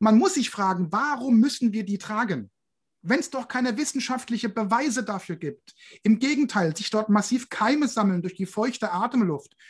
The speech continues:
und das Gehirn eine Unterversorgung an Sauerstoff bekommt. Und, ähm, und dass sie auch keine Viren abhalten würden, steht drin in der Maske.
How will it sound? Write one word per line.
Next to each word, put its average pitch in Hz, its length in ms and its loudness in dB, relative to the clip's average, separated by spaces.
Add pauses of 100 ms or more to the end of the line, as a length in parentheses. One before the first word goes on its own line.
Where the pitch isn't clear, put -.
(140)
und 196 100 0
das - 140 -6
Gehirn 220 340 2
eine 220 80 -4
Unterversorgung 214 640 -2
an 165 120 -4
Sauerstoff - 480 -4
bekommt. - 420 -20 (640)
Und, 202 520 0
ähm, 196 540 0 (920)
und 220 160 -4
dass 214 80 -2
sie 240 140 -6
auch 208 100 -6
keine 226 300 -2
Viren 196 400 0
abhalten 254 560 -4
würden, 175 260 -6
steht 180 340 -10
drin 311 140 -2
in 202 140 -2
der 143 100 -6
Maske. 127 480 -10